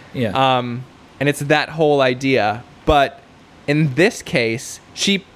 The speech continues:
Speaker 2: presumes that early on. She's like, "I know exactly what I need to do. I need to be better, and here's how I'm gonna do it." And she basically tells her sister before they say, "I do,"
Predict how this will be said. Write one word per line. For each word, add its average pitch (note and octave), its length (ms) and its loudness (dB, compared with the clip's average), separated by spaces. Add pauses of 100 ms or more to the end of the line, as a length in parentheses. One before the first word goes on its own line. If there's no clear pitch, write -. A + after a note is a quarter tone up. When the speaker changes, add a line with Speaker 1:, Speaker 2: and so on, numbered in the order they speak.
(260)
Speaker 2:
presumes F3 600 2
that C3 260 2
early C3 340 2
on. G#2 300 0
She's C3+ 260 -4
like, A#2+ 320 0 (380)
"I D#3 100 0
know D3+ 140 2
exactly C#3+ 400 0
what B2 120 2
I A2 80 2
need G#2 160 -4
to G#2+ 80 0
do. G#2 360 0 (320)
I C#3 160 2
need A#2+ 400 -2 (220)
to A2+ 440 2 (1120)
be D#3 140 2
better, B2+ 460 0 (100)
and A#2+ 120 -2
here's D3 160 0
how D3+ 100 -2
I'm C#3 60 -2
gonna C3+ 160 -2
do A#2+ 180 2
it." A#2 180 2
And A#2 140 -8
she B2+ 140 0
basically A#2+ 440 -2
tells A#2+ 260 -2
her B2 80 -6
sister A#2 460 0
before A#2 360 0
they A2+ 120 0
say, A#2+ 180 2
"I A2 100 2
do," G#2+ 280 0